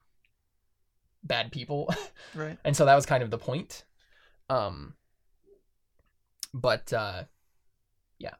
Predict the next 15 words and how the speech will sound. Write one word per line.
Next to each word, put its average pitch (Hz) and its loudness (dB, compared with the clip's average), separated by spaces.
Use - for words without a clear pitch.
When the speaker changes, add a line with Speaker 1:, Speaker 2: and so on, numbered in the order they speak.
Speaker 1:
So - -8
the 143 0
main 180 2
thing 156 0
I'm 127 0
wondering 123 -2
is, 123 -8
like, 113 -4
how 156 6
do 151 0
I 123 4
wrap - -2
that 113 0
up - -2
while 120 4